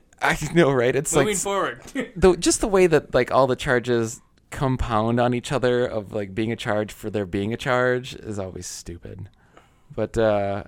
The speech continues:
Speaker 1: so law enforcement responded and found three people outside of the residence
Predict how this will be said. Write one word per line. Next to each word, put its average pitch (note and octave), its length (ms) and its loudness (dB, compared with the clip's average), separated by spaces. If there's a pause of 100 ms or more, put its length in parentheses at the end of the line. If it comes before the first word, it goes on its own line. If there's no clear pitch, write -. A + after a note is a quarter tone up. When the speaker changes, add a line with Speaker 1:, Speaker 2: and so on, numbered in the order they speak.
(120)
Speaker 1:
so C3+ 160 -8
law A#2+ 180 4
enforcement D3+ 460 -2
responded C3 840 -2
and C#3+ 320 -8
found A2 480 -4
three G#2 220 -8
people C3+ 260 -8
outside A#2+ 400 -2
of C3+ 60 -2
the C3 60 -4
residence A2 540 -4